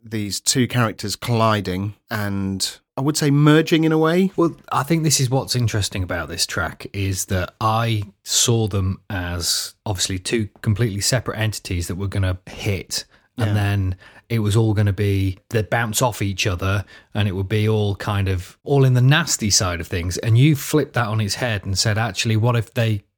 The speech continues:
Speaker 2: came together?"
Speaker 1: Yes, I've, I've taken a slightly flipped approach in that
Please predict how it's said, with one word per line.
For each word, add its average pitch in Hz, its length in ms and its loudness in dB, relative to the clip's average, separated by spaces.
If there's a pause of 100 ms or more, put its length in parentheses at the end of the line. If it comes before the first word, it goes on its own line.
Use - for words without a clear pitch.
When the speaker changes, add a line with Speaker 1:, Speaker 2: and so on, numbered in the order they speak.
Speaker 2:
came 113 280 0
together?" 127 600 -2
Speaker 1:
Yes, 127 380 -2
I've, 127 260 -2
I've 123 140 -6
taken 156 280 4
a 135 240 6
slightly 135 1080 4
flipped - 580 -2 (100)
approach - 840 -2 (180)
in 110 640 -2
that - 600 -6